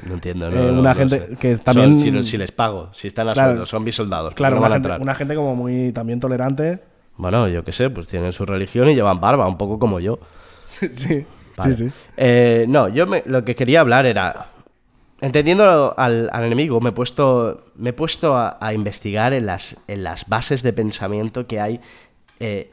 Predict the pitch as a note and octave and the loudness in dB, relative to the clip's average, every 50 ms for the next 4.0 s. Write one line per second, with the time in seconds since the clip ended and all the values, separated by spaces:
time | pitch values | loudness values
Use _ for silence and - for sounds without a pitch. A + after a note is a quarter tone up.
0 | _ _ - G#2+ A2+ A#2+ B2 A#2 G#2 F2 - - A2+ A2 B2+ D3 C#3+ C3+ C#3+ C#3 | _ _ -12 -6 -4 -2 -2 -2 -2 -4 -4 -4 -4 0 2 4 4 4 2 0
1 | - - B2 - A2+ G#2+ G2 A2 G#2+ G#2 - A#2+ A#2 A#2+ A2+ F#2+ G#2+ G#2+ G#2 - | -4 -8 -8 -8 -10 -8 -6 -6 -6 -6 -6 -6 -4 -4 -4 -4 -4 -6 -6 -4
2 | A2+ G#2+ G#2+ G#2 G2 E2+ E2 - - A2+ A2+ A2 - - G2+ - A2 - - D3+ | -4 -4 -2 -2 -2 -4 -6 -6 -6 -4 -4 -4 -6 -8 -10 -10 -10 -10 -8 -6
3 | - F3 - - E3+ D3+ D3 C3+ C#3+ B2 B2 B2 B2 B2+ C3 C3 B2 B2 B2+ | -6 -6 0 2 4 4 4 4 4 2 2 4 4 4 4 4 4 2 0